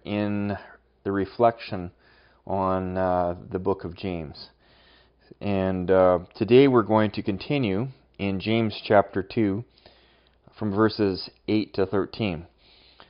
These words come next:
I want to speak about some thoughts with, uh, an extension of what James was speaking about in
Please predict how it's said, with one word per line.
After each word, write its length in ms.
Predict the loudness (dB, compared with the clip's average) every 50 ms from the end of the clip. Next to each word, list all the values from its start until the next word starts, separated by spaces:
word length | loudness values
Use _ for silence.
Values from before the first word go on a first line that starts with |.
| _ _ -4
I 100 | 0 2
want 140 | 2 2
to 60 | 2 0
speak 320 | 2 4 4 4 6 4
about 300 | 4 6 6 6 6 4
some 360 | -2 -2 2 2 2 2 0 0 6 10
thoughts 500 | 12 12 12 12 10 6 0 -18 -20 -16 -8
with, 300 | 0 2 4 4 4 2 -2 -2 2 6
uh, 400 | 8 8 10 10 8 8 6 4 2 -4 -12 _ _ _ _ _ _ _ _ _ _ _
an 80 | -6 -4
extension 960 | -4 -4 -6 -10 -6 -2 0 0 0 0 -4 -6 -8 -6 -6 -8 -10 -12 -16 -20 _ _ -20 -18 _ -2
of 220 | 0 0 2 4
what 160 | 4 4 4
James 320 | 4 2 0 0 0 -2 -2
was 100 | -6 -6
speaking 460 | -6 -4 -4 -4 -4 -4 -6 -6 -4
about 400 | -2 2 2 4 4 2 0 -4 -14 -20 -20 _ _ _ _ _ _ _ _ _ _ _ _ -6
in 520 | -4 -2 0 0 0 -2 -2 -4 -6 -8